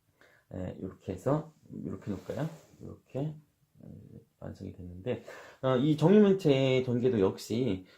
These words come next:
이것을 뭐 이렇게 움직이면서 이렇게 하기보다는 바로 옆에 뭐 이렇게, 이렇게 움직이고, 이렇게 움직이고, 이런 식으로 하게 되면은 그만큼, 어, 실수를 적게 할 수가 있습니다. 그 정육면체의 전개도는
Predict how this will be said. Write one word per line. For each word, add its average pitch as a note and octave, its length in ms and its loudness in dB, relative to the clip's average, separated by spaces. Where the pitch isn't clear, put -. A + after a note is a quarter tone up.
이것을 B2+ 520 4
뭐 G#2+ 160 0
이렇게 G#2 300 -4
움직이면서 A2+ 880 2
이렇게 F#2+ 200 -4
하기보다는 A2+ 1000 2
바로 A2 260 2
옆에 C3+ 420 2
뭐 F#2+ 160 -4
이렇게, F#2+ 360 -8
이렇게 C3+ 420 -2
움직이고, G2 640 -2
이렇게 G#2 300 -4
움직이고, F2 640 -10
이런 G2+ 220 -2
식으로 D3+ 540 -2
하게 B2+ 240 -2
되면은 F#2+ 420 -2
그만큼, G#2 600 -4
어, - 100 -8
실수를 C#3 680 -2
적게 G2+ 640 -4
할 A#2 120 -6
수가 - 220 -10
있습니다. E2+ 640 -10
그 C#3+ 100 2
정육면체의 D3+ 720 8
전개도는 B2+ 720 4